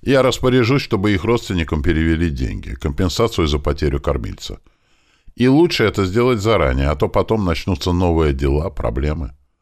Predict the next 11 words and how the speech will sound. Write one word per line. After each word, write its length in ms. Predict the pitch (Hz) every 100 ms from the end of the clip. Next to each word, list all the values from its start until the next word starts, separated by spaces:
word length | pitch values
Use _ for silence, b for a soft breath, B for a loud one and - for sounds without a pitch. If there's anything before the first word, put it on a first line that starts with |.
| _ _ _ _ _ _ _ _ -
«Как 200 | 135 117
скажете, 520 | - 82 57 53 58
сэр», — 280 | - 53 - - -
согласился 720 | - 57 62 - 60 - 67
Ибрагим, 460 | 62 76 73 120 123
не 80 |
сводя 380 | 90 78 69 71
глаз 240 | 65 92 -
со 100 | 73
своего 360 | - 65 62
шефа. 440 | 65 - - -